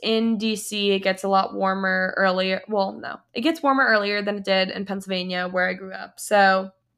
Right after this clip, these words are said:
um, I'm just very happy about that. So making sure that on my, like, lunch breaks, if I'm working from home, I'm going outside. I'm not just sitting on the couch.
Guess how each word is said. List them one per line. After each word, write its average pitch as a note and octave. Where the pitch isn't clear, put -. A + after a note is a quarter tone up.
um, G3
I'm A#3+
just A3+
very G3+
happy F#3+
about F#3+
that. F#3
So F#3
making B3+
sure G#3+
that G3
on G3
my, G3
like, G3+
lunch C4
breaks, G#3
if G3
I'm G3
working G3+
from G3+
home, G#3+
I'm F#3+
going F#3
outside. F#3+
I'm D#3+
not -
just G3
sitting F#3
on F#3
the G3
couch. -